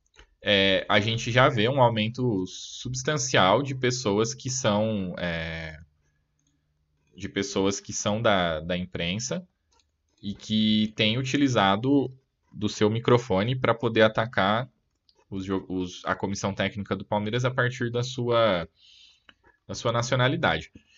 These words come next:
Eu não vou ficar citando o nome, mas em especial vem se destacando um jornalista, ah, eu vou citar nome, foda-se, eu não sou importante. O Flávio Prado, ele vem se destacando muito, é, negativamente nesse sentido, por conta de, bom, primeiro assim,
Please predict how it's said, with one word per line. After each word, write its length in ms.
Eu 80
não 80
vou 120
ficar 220
citando 360
o 40
nome, 260
mas 400
em 160
especial 580
vem 160
se 160
destacando 540
um 80
jornalista, 580
ah, 180
eu 80
vou 100
citar 220
nome, 220
foda-se, 400
eu 60
não 120
sou 140
importante. 540
O 60
Flávio 320
Prado, 280
ele 100
vem 140
se 120
destacando 480
muito, 340
é, 220
negativamente 840
nesse 240
sentido, 600
por 160
conta 400
de, 800
bom, 220
primeiro 320
assim, 360